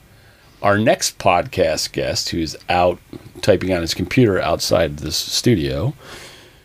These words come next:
when he joined Benchmark, I said to young Vivas, as a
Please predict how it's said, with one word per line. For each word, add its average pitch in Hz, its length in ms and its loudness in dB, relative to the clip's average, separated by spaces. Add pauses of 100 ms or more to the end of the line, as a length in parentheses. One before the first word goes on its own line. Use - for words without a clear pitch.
(300)
when 101 200 0
he 240 460 0 (180)
joined 98 500 0
Benchmark, - 880 -8 (1000)
I 233 100 -2
said 135 460 2
to 101 80 2
young 85 460 2
Vivas, 76 760 -4 (1000)
as 139 220 2
a 120 500 2